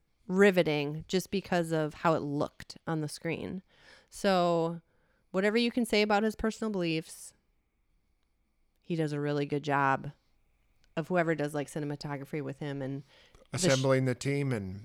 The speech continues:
Speaker 1: I mean, yeah, and the
Speaker 2: scouting locations, doing costumes, all of that kind of stuff. It
Speaker 1: when
Speaker 2: was
Speaker 1: I, I was so engrossed in the movie because of the, um, the jungle setting and the,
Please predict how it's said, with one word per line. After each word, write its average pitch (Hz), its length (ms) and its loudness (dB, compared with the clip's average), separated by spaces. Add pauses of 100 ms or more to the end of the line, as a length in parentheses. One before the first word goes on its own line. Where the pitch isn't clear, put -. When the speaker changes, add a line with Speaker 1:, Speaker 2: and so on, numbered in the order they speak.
(160)
Speaker 1:
I 190 220 4
mean, 165 600 0 (640)
yeah, 170 420 4 (120)
and 202 340 2 (100)
the 190 180 0
Speaker 2:
scouting 139 320 6
locations, 131 600 0
doing 135 280 2
costumes, 127 580 0
all 120 180 0
of 120 80 0
that 120 140 -2
kind 117 160 -4
of 110 80 -8
stuff. 120 320 -6
It 226 60 0
Speaker 1:
when 254 220 8
Speaker 2:
was 277 80 6
Speaker 1:
I, 277 340 2 (560)
I 226 100 10
was 247 160 6
so 285 260 6
engrossed 220 580 4
in 214 540 2
the 190 80 2
movie 214 760 2 (180)
because 190 400 0
of 175 200 0
the, 151 520 0 (280)
um, 151 560 -6
the 175 100 0
jungle 165 360 2
setting 160 720 0
and 151 300 0
the, 147 440 0